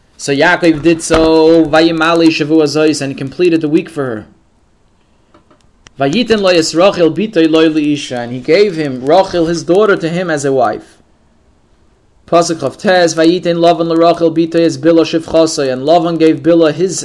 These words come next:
Shifcha, his maidservant to Rachel, his daughter, which really was his own daughter, but she was a daughter from a Pilegesh, so she has a din of a Shifcha.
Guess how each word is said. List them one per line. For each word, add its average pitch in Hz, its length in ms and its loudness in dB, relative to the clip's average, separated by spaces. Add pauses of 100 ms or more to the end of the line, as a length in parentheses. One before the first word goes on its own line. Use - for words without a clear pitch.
Shifcha, 135 640 -6 (180)
his 139 200 -4
maidservant 160 580 -2
to 143 100 -6
Rachel, 156 440 0
his 156 220 -2
daughter, 139 280 0
which 147 200 -4
really 156 220 -2
was 143 180 -6
his 160 200 -2
own 156 240 -4
daughter, 165 240 0
but 135 160 -6
she 139 60 -12
was 135 140 -8
a 135 60 -8
daughter 156 200 -2
from 143 160 -10
a 135 40 -8
Pilegesh, 143 600 -4 (340)
so - 100 -10
she 127 120 -6
has 143 120 0
a 139 60 -6
din 151 140 -4
of 139 80 -8
a - 20 -4
Shifcha. 127 640 -8